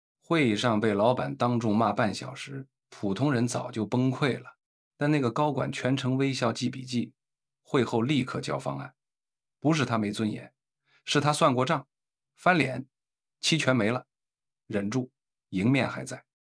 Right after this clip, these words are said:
你要把自己当成一家无限责任公司来经营，C E O不会因为心情不好就停摆。你唯一的路就是不再幻想被拯救。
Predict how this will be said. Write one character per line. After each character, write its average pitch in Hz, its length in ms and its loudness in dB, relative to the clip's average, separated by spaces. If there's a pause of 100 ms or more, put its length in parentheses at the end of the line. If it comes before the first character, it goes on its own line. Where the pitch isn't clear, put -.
(140)
你 117 120 2
要 135 120 6
把 113 140 4
自 127 160 0
己 113 100 0
当 120 200 0
成 113 120 0
一 110 80 2
家 107 200 2
无 101 200 -2
限 127 240 -2
责 107 160 -2
任 107 140 -2
公 104 160 -4
司 120 140 -6
来 131 120 -6
经 135 200 -8
营 127 200 -14 (440)
，C - 240 -4
E 135 180 0
O 139 100 2
不 123 140 -4
会 120 180 0
因 113 140 0
为 95 140 0
心 131 200 -2
情 117 220 -2
不 117 100 -4
好 117 160 -8
就 127 140 -10
停 135 220 -10
摆。 - 240 -14 (320)
你 101 180 2
唯 104 180 0
一 131 140 2
的 117 120 0
路 113 420 -4 (340)
就 117 140 -2
是 117 100 -6
不 110 160 -4
再 107 140 -2
幻 104 260 -4
想 127 180 -8
被 120 160 -6
拯 123 220 -8
救。 131 260 -12